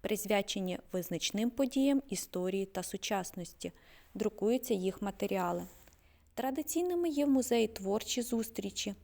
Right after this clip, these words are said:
тематичні вечори, художні виставки, виставки декоративно-ужиткового мистецтва та майстер-класи. З тисяча дев'ятсот дев'яносто шостого року в Білоцерківському краєзнавчому музеї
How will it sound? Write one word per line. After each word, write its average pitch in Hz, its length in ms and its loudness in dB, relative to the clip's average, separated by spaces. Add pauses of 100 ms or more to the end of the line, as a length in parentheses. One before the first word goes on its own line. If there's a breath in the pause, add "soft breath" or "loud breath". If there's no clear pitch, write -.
(100)
тематичні 254 720 0
вечори, 214 500 -4 (220 soft breath)
художні 185 600 -2
виставки, 190 640 -4 (380 loud breath)
виставки 202 500 2
декоративно-ужиткового 269 1400 0
мистецтва 240 680 -2 (140)
та 175 160 -6
майстер-класи. 180 880 -6 (680 soft breath)
З - 100 -10
тисяча 320 420 0
дев'ятсот 302 380 2
дев'яносто 254 460 2
шостого 254 580 0
року 190 280 0
в 185 40 -4
Білоцерківському 254 840 2
краєзнавчому 214 760 0
музеї 196 500 0